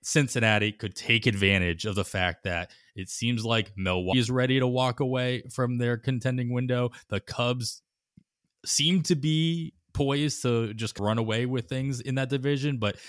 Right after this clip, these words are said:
Saint Louis, who knows how, what kind of Cardinal magic is going to exist or not. So if there's an opportunity to take a step forward, I think it is in the N L Centrals. Looking for, you, I like the Reds call out, and I will throw in the Pirates as a sneaky surprise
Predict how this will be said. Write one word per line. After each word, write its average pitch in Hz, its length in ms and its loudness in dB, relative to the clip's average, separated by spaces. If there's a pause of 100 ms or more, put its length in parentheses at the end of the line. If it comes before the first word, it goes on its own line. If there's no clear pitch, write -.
Saint 117 260 4
Louis, 139 360 4 (180)
who 165 460 2
knows 139 720 2 (280)
how, 131 340 0
what 117 140 -4
kind 117 220 0
of 107 120 0 (460)
Cardinal 123 360 6
magic 110 440 4
is 120 160 -2
going 120 280 2
to 117 320 -2
exist 110 420 0
or 104 200 0
not. 98 340 -2 (260)
So - 140 -6
if 107 240 -6
there's 139 180 2
an 139 80 0
opportunity 117 580 0
to - 140 -10
take 107 180 -8
a 107 60 -4
step 98 300 -4
forward, 95 320 -6
I 82 60 -12
think 95 220 -10
it 90 120 -10
is 87 200 -10
in 90 120 -10
the 92 140 -10
N 92 120 -6
L 82 140 -10
Centrals. 92 500 -12 (320)
Looking 113 500 -2
for, 95 440 0 (180)
you, 107 260 0
I 101 100 0
like 113 200 4
the 127 80 0
Reds 113 240 2
call 110 240 2
out, 107 260 2
and 95 280 -4
I 95 220 -6
will 90 100 -6
throw 101 300 -4
in 92 100 -6
the 85 100 -6
Pirates 90 500 -6
as 92 160 -6
a 87 300 -8
sneaky 92 560 -4
surprise 85 640 -6